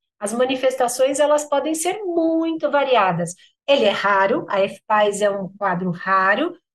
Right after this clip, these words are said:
e, por isso, desafiador. É um quadro que inspira atenção, mas é benigno, só para as pessoas não ficarem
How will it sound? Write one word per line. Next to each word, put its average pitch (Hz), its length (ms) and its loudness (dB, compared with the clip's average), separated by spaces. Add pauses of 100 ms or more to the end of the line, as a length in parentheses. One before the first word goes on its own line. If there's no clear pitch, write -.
(100)
e, 202 80 -12
por 214 220 -2
isso, 226 260 -4
desafiador. 190 1040 0 (400)
É 480 140 2
um 359 200 2
quadro 214 460 2
que 214 160 -10
inspira 277 540 -2
atenção, 247 580 0
mas 240 220 2
é 220 80 2
benigno, 220 520 -2
só 220 160 -4
para 226 120 -2
as 214 80 -4
pessoas 220 300 0
não 214 120 -2
ficarem 208 400 2